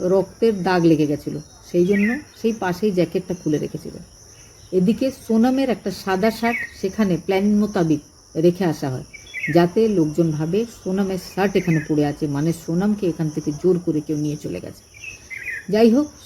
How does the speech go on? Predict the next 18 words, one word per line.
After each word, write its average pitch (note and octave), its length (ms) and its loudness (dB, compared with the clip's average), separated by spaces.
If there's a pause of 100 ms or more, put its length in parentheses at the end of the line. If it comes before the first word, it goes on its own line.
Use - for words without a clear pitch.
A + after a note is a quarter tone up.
সোনমের G#3+ 400 0
একটা F3+ 200 -4 (120)
সাদা E3 240 2 (320)
রেনকোট A3+ 360 4 (140)
সোনম F#3+ 300 -4
পড়েছিল, F#3 380 -2
সেটা G3+ 420 -6 (640)
সে G#3 120 4
যেই G3 240 4
ছেলের F#3 300 0 (1160)
রেনকোট A3+ 380 6 (120)
সোনম A3 220 0
পড়েছিল, A3 340 -2 (320)
সোনম G#3+ 320 -2 (240)
নিজের F#3 300 4
রেনকোটটা G3+ 600 0 (680)
সেই C4+ 120 2
ছেলেটাকে, F#3+ 540 2